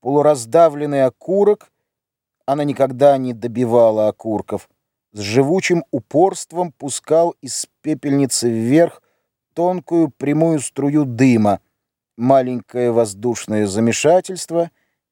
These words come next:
и опять прямо и тонко. «Мало похоже», сказала Лида, не отрываясь, впрочем, от чтения. «Будет похоже», возразил Арделеон. «Вот сейчас подправим эту ноздрю,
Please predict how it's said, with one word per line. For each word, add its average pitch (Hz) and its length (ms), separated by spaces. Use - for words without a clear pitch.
и 156 80
опять 110 680
прямо 160 500
и 139 80
тонко. 90 420
«Мало 214 380
похоже», 147 640
сказала 110 520
Лида, 156 460
не 139 140
отрываясь, 131 600
впрочем, 143 500
от 143 120
чтения. - 680
«Будет 147 540
похоже», 135 680
возразил 127 520
Арделеон. 123 580
«Вот 165 200
сейчас 180 600
подправим 175 840
эту 127 280
ноздрю, 123 640